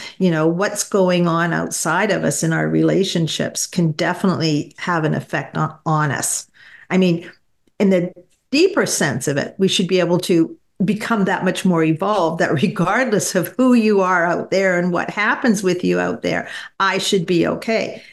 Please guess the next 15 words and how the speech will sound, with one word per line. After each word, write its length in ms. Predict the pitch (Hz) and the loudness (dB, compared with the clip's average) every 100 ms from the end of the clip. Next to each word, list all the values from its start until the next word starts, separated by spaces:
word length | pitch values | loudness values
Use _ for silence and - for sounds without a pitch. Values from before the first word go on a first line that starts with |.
| - | -8
So 160 | - | -2
sort 220 | 214 269 | 0 2
of 60 | 233 | 2
depending 600 | 208 - 269 269 262 196 | 0 -2 0 4 4 4
where 240 | 196 190 | 4 4
we 220 | 180 185 175 | 2 2 2
are 640 | 220 240 165 - - - _ - | 0 0 -2 -4 -6 -10 _ 0
in, 240 | 185 180 | 2 2
in 160 | 190 180 | 2 2
our 360 | 170 160 160 170 | 2 0 0 0
development 680 | 180 175 170 175 175 170 | 0 0 0 0 2 2
and 180 | 170 165 | 2 0
our 120 | 165 | 0
personal 500 | - 180 170 175 156 | -2 -2 0 -2 -2
growth, 540 | 156 208 190 160 - | -2 -2 0 -2 -6